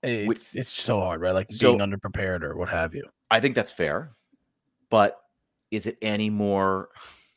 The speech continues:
Speaker 1: is it any more, uh, dicey than doing it the other way? Opening
Speaker 2: No.
Speaker 1: just another
Speaker 2: Wow.
Speaker 1: pizza place? Here's the flaw. So
Speaker 2: No.
Speaker 1: now we get back to where we started this conversation, which is goal setting,
Speaker 2: Hmm.
Speaker 1: systems and goals.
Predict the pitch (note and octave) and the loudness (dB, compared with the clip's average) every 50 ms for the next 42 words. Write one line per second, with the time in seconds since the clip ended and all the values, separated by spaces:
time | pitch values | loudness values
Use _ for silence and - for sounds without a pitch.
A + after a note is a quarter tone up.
0 | _ _ _ _ _ _ _ _ _ _ _ _ _ _ _ _ _ _ _ _ | _ _ _ _ _ _ _ _ _ _ _ _ _ _ _ _ _ _ _ _
1 | _ _ _ _ _ _ _ _ _ - A2 A2 G2 G#2 A2 - - G#2+ G#2 G#2 | _ _ _ _ _ _ _ _ _ -8 -6 -6 -4 -4 -6 -8 -6 -4 -2 -2
2 | G#2+ A2 A2 G#2+ G2+ G2 G2 G2 F#2 F#2 F2+ F2+ F#2 - - F2+ E2+ E2+ E2 - | -2 -2 -2 -4 -4 -4 -2 -2 0 2 2 2 0 0 -2 -2 -2 -2 -2 -2
3 | - G2 F2+ F#2 F#2+ - - A#2+ A2+ B2 C3 B2 _ _ _ _ _ _ _ _ | 0 0 0 0 0 -4 -6 -6 -6 -6 -10 -14 _ _ _ _ _ _ _ _
4 | - G#2 G2 F2 - F#2+ F#2+ F#2+ F2+ F2+ E2+ E2 E2 F#2+ G2+ A2 A2 B2+ D#3 E3 | -8 -8 -6 -4 -2 -2 0 0 0 0 0 2 2 2 2 2 2 0 -2 -8
5 | - _ _ _ _ _ _ _ _ - G#2+ G#2+ G2+ G#2 A2+ G#2 G2 F2 - - | -14 _ _ _ _ _ _ _ _ -2 0 0 2 2 2 0 0 -2 -4 -6
6 | - - G2 G2 - - A2 G2+ G2 F#2+ G2+ G2 F#2 - F#2 - - A2 - B2 | -2 0 0 0 0 -2 -4 -2 -2 0 -2 -2 -2 -4 -6 -6 -6 -6 0 2
7 | C3+ D3+ F3+ F#3 - - - - - E3 E3+ E3 D#3 - C3 - - A#2+ A#2+ A2 | 2 2 2 0 -6 -12 -16 -2 4 6 8 8 8 4 0 -4 0 2 4 4
8 | F2 D2+ - - _ - - F2+ F#2+ G2 G#2+ B2 C#3+ F3 D#3 B2 A2+ A2 G#2+ A2 | 4 4 0 -4 _ -12 -6 -2 2 6 8 10 10 10 8 8 6 4 2 2
9 | - - G2+ G2 - - G#2 F2+ F#2+ G2+ G#2 F#2+ F2+ F#2+ F#2 - - B2 C#3+ D3 | 2 2 2 2 2 -4 -8 -6 -2 0 2 2 2 2 0 4 8 8 8 8
10 | - G2+ F#2 - - F2+ D#2+ D#2 E2 - - E2+ D#2 - - G2 F#2 F2+ E2+ - | 6 -2 -6 -6 -6 -8 -8 -8 -8 -6 -4 -6 -4 -4 -6 -8 -6 -6 -6 -8
11 | G2+ F2+ - A#2 C3+ F#3+ - - - B1+ - - _ _ _ _ _ _ _ _ | -6 -2 2 4 4 4 4 0 -6 -8 -8 -10 _ _ _ _ _ _ _ _
12 | _ - G2 G2 F#2+ F2+ F2 A2 - - A2 G2 F2 G#2 G2 F#2 D#3 E3 A2 D#2+ | _ -12 -10 -8 -6 -6 -6 -6 -6 -4 -6 -6 -6 -4 0 4 4 4 4 4
13 | C2 C2 - - | 0 -4 -10 -18